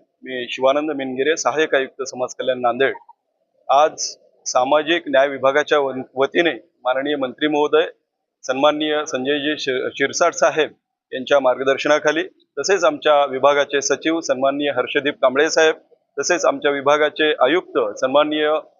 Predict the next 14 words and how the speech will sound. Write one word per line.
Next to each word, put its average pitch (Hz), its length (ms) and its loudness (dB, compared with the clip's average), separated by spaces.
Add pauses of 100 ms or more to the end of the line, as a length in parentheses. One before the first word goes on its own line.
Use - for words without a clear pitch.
(140)
ओमप्रकाश 151 460 2
बकोरिया 156 500 2
साहेब 135 260 -2 (440)
आणि 131 280 -2
तसेच 147 300 2 (180)
आमच्या 151 440 4
प्रादेशिकचे 175 1080 -2
उपायुक्त 165 520 0
सन्माननीय 151 600 0
देवसटवार 156 480 2
साहेब 156 240 0
यांच्या 143 400 -6
सर्वांच्या 160 440 0
मार्गदर्शनाने, 147 720 2